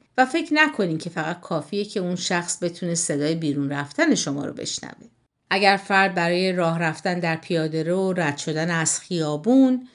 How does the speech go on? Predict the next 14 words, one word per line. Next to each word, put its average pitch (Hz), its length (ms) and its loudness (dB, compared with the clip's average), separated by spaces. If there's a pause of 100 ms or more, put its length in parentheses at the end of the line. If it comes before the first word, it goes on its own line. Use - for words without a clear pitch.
(140)
پیاده 190 340 2
شدن 180 380 -4
از 165 360 -2
قطار 240 580 2 (120)
یا 180 220 0
اتوبوس 185 600 -4
دچار 160 340 -2
زحمت 147 500 -4
شده 226 580 0 (240)
و 165 80 4
یا 170 120 4
درخواست 160 560 -4
کمک 151 400 -6
کرده، 208 720 0